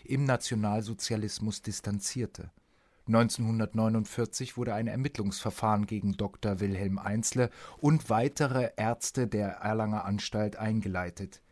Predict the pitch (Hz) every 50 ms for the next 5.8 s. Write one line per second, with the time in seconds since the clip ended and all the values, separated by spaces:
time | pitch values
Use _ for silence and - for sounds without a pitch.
0 | _ - - - - 127 - - 165 170 185 - 160 139 127 123 165 196 196 170
1 | - 123 123 - - - 120 113 107 110 101 - - 139 143 165 170 160 120 87
2 | 101 104 - - 117 107 107 110 123 147 139 - - 135 131 131 - - 160 143
3 | 127 117 117 104 98 90 101 101 113 - - 143 139 135 135 - - - 131 143
4 | 170 185 180 - 151 120 113 107 113 123 120 143 - 127 117 - - 120 90 87
5 | - - 110 135 147 - - - - 104 104 101 131 139 131